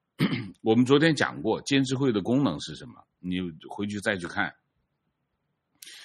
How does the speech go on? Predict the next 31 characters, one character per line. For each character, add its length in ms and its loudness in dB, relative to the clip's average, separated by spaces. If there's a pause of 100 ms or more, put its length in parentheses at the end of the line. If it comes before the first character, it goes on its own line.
(160)
监 200 8
事 100 8
会 160 12
有 80 12
很 140 2
多 120 8
权 220 0
利 100 -2
的， 200 -4 (920)
这 120 2
些 140 4
权 240 6
利 100 4
意 80 8
味 100 8
着 140 2
什 120 -8
么？ 200 -14 (640)
你 140 2
每 240 6
一 100 4
份 240 4
报 160 8
表 340 -6
你 160 0
都 120 2
要 60 4
给 140 0
监 200 0
事 100 -4
会， 300 -4